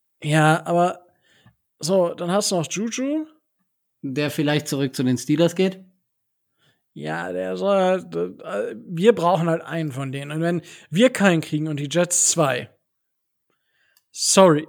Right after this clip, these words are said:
Speaker 1: also dann ist, äh, huch, was ist denn jetzt hier passiert? Ähm, also dann ist, äh, nee, nee, das kann er nicht mehr, mehr machen. Das, dann sag ich,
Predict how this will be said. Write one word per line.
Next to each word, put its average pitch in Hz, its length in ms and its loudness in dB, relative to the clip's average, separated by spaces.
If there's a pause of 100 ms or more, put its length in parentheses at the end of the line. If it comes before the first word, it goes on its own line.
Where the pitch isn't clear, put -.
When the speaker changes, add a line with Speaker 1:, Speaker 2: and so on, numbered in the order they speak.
(100)
Speaker 1:
also 160 240 -4
dann 202 360 -2
ist, 208 420 0
äh, 175 400 2 (460)
huch, 151 180 -10 (100)
was 123 180 -12
ist - 200 -12
denn 123 120 -14
jetzt 123 180 -16
hier 156 140 -10
passiert? 175 320 -12 (560)
Ähm, 165 320 4 (120)
also 151 240 -4
dann 196 440 -2
ist, - 800 -4 (1500)
äh, 165 340 -4
nee, 143 320 -2 (500)
nee, 160 320 4 (580)
das - 140 -6
kann 202 140 4
er 190 60 2
nicht 196 120 0
mehr, 180 140 2
mehr 175 100 -2
machen. 160 300 -4 (1300)
Das, 165 260 -2
dann 214 340 -4
sag 208 260 2
ich, - 480 -4